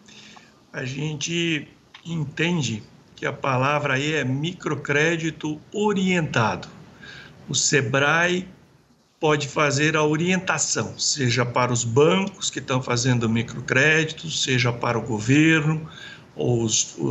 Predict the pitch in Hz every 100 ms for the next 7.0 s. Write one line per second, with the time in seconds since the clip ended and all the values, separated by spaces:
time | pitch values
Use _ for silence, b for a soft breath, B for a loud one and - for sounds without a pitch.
0 | 117 110 127 139 123 110 - - 113 -
1 | 123 120 113 113 110 120 120 123 113 107
2 | 101 110 123 139 127 120 120 117 - 120
3 | 123 120 123 120 123 107 110 147 143 -
4 | B B B B B B - 117 117 127
5 | 139 131 139 139 139 135 131 131 139 143
6 | 147 151 147 147 135 147 151 - 120